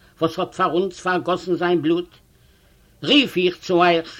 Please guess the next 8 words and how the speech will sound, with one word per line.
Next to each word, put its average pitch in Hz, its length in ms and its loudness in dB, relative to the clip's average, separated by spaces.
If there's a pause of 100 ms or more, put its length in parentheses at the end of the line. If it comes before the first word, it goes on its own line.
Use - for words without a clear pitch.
(120)
שטעלט 226 420 2
אפ 233 240 0
די 214 100 -8
באלאגערונג 196 840 2
אויף 190 160 0
א 196 100 2
קורצער 190 520 -6
ווייל 185 400 2